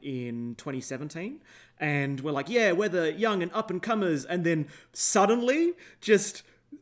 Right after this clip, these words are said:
uh, absolutely outdoing us in their, you know, first ever events in Perth, from first ever event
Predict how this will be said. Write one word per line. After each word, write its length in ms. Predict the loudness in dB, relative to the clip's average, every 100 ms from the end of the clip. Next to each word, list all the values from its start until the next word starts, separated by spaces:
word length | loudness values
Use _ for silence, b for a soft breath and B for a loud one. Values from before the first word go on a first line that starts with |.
| _ -2
uh, 120 | -2 -2 -4
absolutely 840 | -2 -2 -2 0 0 0 -2 -4
outdoing 640 | -6 -6 -4 -2 -2 -2
us 340 | -4 -6 -8 -10 -6
in 300 | 0 2 2
their, 160 | 0 -4 -6
you 100 | -6
know, 100 | -4
first 480 | -6 0 2 4 2
ever 260 | -2 0 0
events 400 | 0 -2 -4 -6
in 340 | -4 -4 -6 -10
Perth, 440 | -4 -2 -2 -6 -8
from 220 | -4 -2
first 420 | -2 -2 -2 -4
ever 240 | -6 -4 -2
event 380 | -2 -2 -4